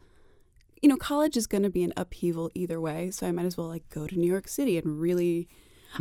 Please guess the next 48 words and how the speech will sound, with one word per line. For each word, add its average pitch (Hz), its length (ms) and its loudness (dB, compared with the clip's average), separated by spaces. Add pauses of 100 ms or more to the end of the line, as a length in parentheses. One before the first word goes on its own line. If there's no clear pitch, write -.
I, 349 160 8
I 349 40 8
think 349 180 6
it's, - 100 2
like, 302 100 2
a 277 40 8
little 254 200 6
bit 247 140 8
of 226 80 2
a 220 60 8
martyr 185 340 4
complex. 247 500 2
If 247 140 2
I'm 269 180 10
gonna 330 180 12
suffer, 202 400 0
I 208 60 4
wanna 208 220 2
suffer, 185 420 -2
like, 180 260 -6
beautifully 185 580 0
and 165 160 -2
cinematically 175 760 4
and 185 160 4
maybe 190 320 4
in, 190 80 6
like, 175 160 2
a 180 80 2
gutter 175 400 0
in 190 100 2
Manhattan. 240 600 2 (520)
And 269 120 6
it 269 100 2
just 294 140 6
sounded, 240 320 6
it 214 100 -4
sounded 277 300 6
promising, 175 720 6 (500)
you 269 100 4
know. 190 380 0
Um, 220 540 0 (680)
and 285 140 8
it - 40 0
was 285 140 4
great. 262 540 0
Um, 202 460 -2
the 220 140 2
first - 640 -6